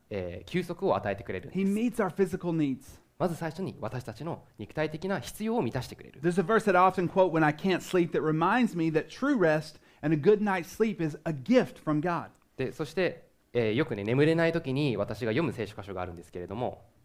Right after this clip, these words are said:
Speaker 2: It says in Psalm four eight, "In peace I will lie down and sleep, for you, O Lord,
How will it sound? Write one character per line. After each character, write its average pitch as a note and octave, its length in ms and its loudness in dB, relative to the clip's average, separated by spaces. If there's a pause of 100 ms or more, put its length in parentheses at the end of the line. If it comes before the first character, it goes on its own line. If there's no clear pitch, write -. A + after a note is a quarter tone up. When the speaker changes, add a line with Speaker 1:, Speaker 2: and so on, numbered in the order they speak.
(480)
Speaker 2:
It - 100 -16
says E3 380 2
in F3 80 -2
Psalm F3 340 2
four E3 260 2
eight, E3 200 2
"In C#3+ 120 0
peace G3+ 360 0
I D3+ 60 4
will D3 140 0
lie D3+ 240 2
down D3+ 180 0
and C3+ 200 -2
sleep, E3 340 -4
for D#3 160 -4
you, G#3+ 440 2
O G3 120 4
Lord, F3 680 4